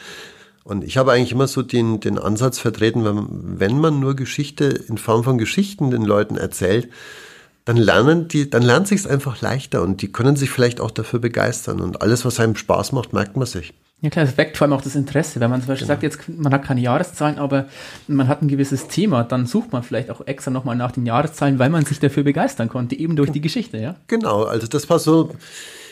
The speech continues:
Speaker 1: die Grundidee ursprünglich mal und ich hab dann irgendwann auch, auch festgestellt, dass das, dass m-,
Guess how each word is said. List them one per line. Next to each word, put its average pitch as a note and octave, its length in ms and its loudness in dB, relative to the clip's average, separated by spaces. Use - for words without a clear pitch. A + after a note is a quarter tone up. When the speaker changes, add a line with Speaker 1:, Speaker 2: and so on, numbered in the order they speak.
Speaker 1:
die B2 80 -8
Grundidee C3+ 680 0
ursprünglich G3 680 -2
mal E3 360 -6
und B2+ 300 -8
ich G#2+ 140 -2
hab B2 140 0
dann D#3 140 4
irgendwann B2+ 400 4
auch, A#2 400 0
auch G2 160 -4
festgestellt, - 720 -2
dass G2+ 140 -6
das, - 420 -8
dass F#2+ 160 -10
m-, - 300 -4